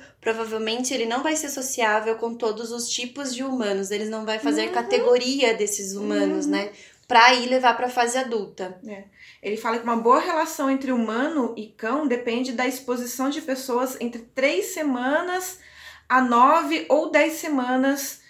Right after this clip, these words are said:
Speaker 2: de vida do filhote.
Speaker 1: O período de socialização dos lobos, por exemplo, né, já que a gente cita
Speaker 2: Uhum.
Speaker 1: sempre os lobos, porque teve essa comparação, é de três semanas. Ou seja, ele tem três semanas pra aprender a conviver com outras espé-, espécies,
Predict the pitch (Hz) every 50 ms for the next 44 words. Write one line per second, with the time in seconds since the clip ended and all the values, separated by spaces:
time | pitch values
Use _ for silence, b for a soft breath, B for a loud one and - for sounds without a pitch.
0 | B B 196 190 202 240 214 233 233 185 220 226 226 226 - - 302 311 302 196
1 | 160 156 156 - - 175 175 175 - - _ _ _ _ 220 - - 240 233 240
2 | 247 247 240 247 240 - - 262 254 254 311 294 254 254 240 226 220 220 240 220
3 | 220 214 220 202 196 196 208 247 277 262 247 233 233 - - 196 185 190 185 185
4 | 190 196 254 320 320 - 233 202 202 208 202 190 190 190 190 202 185 185 190 190
5 | 190 - - 196 190 B B B B B - - 226 240 233 208 - - 208 202
6 | 202 226 226 208 196 190 190 190 185 190 202 202 208 202 202 - - - 202 190
7 | - 196 190 190 185 - 196 190 - 190 185 - - 190 185 190 185 - - 233
8 | 254 285 285 277 B B B B B B - 226 226 220 262 254 - - 277 262
9 | 294 330 359 381 - - - 240 220 214 202 190 180 180 190 190 202 190 - -
10 | - - B B 415 381 269 B 254 240 247 254 254 254 226 220 220 233 220 233
11 | 233 247 240 262 254 - 254 247 269 302 - 370 339 302 269 240 233 240 233 233
12 | - - - 214 202 202 208 208 214 208 208 202 190 190 185 185 - - 190 196
13 | - 214 208 196 185 190 185 185 208 226 262 294 - 349 349 302 277 269 269 269
14 | 254 233 214 226 - - 214 208 196 - - - 185 - - - 196 185 202 214
15 | - - 330 330 -